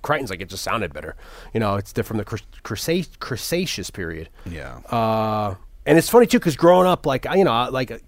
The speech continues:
Speaker 1: little kid, I love dinosaurs,
Speaker 2: I
Speaker 1: so
Speaker 2: think
Speaker 1: I
Speaker 2: all
Speaker 1: knew all
Speaker 2: kids,
Speaker 1: this.
Speaker 2: all kids
Speaker 1: You
Speaker 2: go
Speaker 1: know,
Speaker 2: through that,
Speaker 1: I knew
Speaker 2: yeah.
Speaker 1: what, you know, pterodactyls were. I knew what, you know, uh, I knew all these. So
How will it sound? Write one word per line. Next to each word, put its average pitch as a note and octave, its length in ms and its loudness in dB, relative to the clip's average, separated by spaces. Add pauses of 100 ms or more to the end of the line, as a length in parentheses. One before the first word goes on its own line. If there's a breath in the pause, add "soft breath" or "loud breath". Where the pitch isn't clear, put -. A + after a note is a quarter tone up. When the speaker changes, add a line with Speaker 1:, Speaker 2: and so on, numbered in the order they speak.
Speaker 1:
little C#3 180 2
kid, E3+ 180 0
I B2+ 40 2
love C3 200 6
dinosaurs, A#2 380 0
Speaker 2:
I - 20 4
Speaker 1:
so - 140 2
Speaker 2:
think E3+ 40 6
Speaker 1:
I G3 60 10
Speaker 2:
all G3 80 8
Speaker 1:
knew D#3 120 8
all D3+ 240 10
Speaker 2:
kids, G#2+ 80 0 (120)
Speaker 1:
this. - 80 -6
Speaker 2:
all C3+ 240 6
kids - 360 -8
Speaker 1:
You C3+ 60 2
Speaker 2:
go C#3 80 4
Speaker 1:
know, C3+ 160 4
Speaker 2:
through F#2+ 160 -4
that, E2+ 180 -2
Speaker 1:
I D3 120 6
knew E3+ 140 8
Speaker 2:
yeah. D#3 240 6
Speaker 1:
what, E3 100 0
you D#3 80 8
know, D3 80 8
pterodactyls D3 800 2
were. D3 240 6
I C#3+ 100 4
knew C#3+ 220 6
what, C#3+ 200 6
you D#3+ 80 2
know, C#3 380 4
uh, D3+ 80 0
I C#3+ 220 2
knew D#3 160 8
all D#3+ 180 8
these. C#3+ 140 2
So D3 200 0